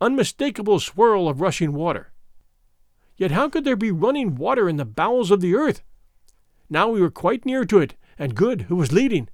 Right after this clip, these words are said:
swore that he could smell it. "Go gently, Good," said Sir Henry.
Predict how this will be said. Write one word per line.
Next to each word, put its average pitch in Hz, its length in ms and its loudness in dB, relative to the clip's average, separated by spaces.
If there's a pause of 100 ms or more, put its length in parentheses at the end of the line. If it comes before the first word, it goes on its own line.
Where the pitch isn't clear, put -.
(500)
swore - 420 0
that 156 120 2
he 156 80 0
could 143 160 -4
smell 196 300 -4
it. - 180 -12 (1700)
"Go 165 220 2
gently, 208 400 2
Good," 175 360 0 (880)
said 160 220 -2
Sir 160 140 -2
Henry. 123 400 -6